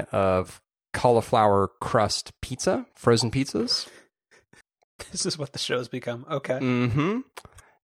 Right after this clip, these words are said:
Speaker 1: And I sent you a link, and you,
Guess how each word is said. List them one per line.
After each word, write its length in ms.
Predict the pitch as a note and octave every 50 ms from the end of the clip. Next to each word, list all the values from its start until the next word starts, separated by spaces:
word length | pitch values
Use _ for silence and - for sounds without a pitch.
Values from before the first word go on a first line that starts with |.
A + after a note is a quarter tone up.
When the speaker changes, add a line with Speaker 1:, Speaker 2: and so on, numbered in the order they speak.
| _ _ -
Speaker 1:
And 100 | C3 B2
I 60 | A#2+
sent 180 | A#2 - F#3+ D3
you 140 | C#3+ A#2+ A2
a 20 |
link, 800 | A2 C#3 F#3+ B3+ A3 A#2 F2+ F2 G2+ C#3 - - - - _ _ _ _ _ _ _ _ _ _ _ _ _ -
and 500 | B2 A#2+ A2+ A2 G#2+ G#2+ G2+ G2+ G2+ G2+
you, 540 | G#2+ C3 C3+ C3+ C3 B2+ B2 A#2+ A#2+ A#2+